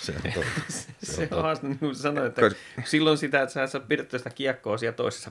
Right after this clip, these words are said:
Speaker 2: päässä.
Speaker 3: <laughs> Niin, silleen, niin kuin, että pakko sun on antaa sen alivoimalla jostain vetää se vastustaja.
Speaker 1: Ja sitten vielä yksi nosto on se, että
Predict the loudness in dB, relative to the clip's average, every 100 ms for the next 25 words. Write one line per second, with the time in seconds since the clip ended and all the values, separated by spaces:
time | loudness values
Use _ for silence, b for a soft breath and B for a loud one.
0 | -12 -6 2 8 8 8 8 8 6 4
1 | 4 2 2 2 0 2 4 4 0 2
2 | 2 4 6 6 4 2 2 4 4 4
3 | 2 2 4 2 0 -8 -8 -10 -10 -12
4 | -14 -14 -12 -12 -12 -20 -20 -20 B B
5 | B 0 0 0 4 6 6 2 0 -2
6 | 0 0 0 0 0 -2